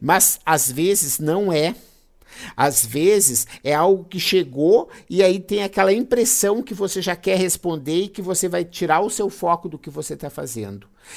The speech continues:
E aí é uma armadilha que pode te afastar do teu propósito. Separando o urgente do importante, a gente consegue identificar o que é essencial, ou seja, aquilo que mais gera resultado,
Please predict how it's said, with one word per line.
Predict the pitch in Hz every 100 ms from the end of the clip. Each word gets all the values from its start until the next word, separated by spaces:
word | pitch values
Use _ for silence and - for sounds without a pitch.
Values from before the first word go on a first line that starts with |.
| -
E | 139 165
aí | 151 156 196 -
é | - 160 170
uma | 170 156
armadilha | 151 143 123 113 170 175
que | 160
pode | - 160 151
te | - - 220
afastar | 240 - 226 - - 151
do | 156
teu | 147 143
propósito. | 143 135 107 98 90 - _ _ _ _ - - -
Separando | - 165 - 143 131 143 226 233
o |
urgente | 196 - 143 135
do | 120
importante, | 123 120 101 123 147 240 -
a | 123
gente | 151 170
consegue | - 160 - 170 175
identificar | 190 - - - 196 - 170
o | 226
que | 240 226
é |
essencial, | 214 - 220 - 160 135 117 - -
ou | 143
seja, | 135 170 170 143
aquilo | - 185 202
que | -
mais | 165 156 185 247 240
gera | 190 185
resultado, | 185 175 170 165 131 120 127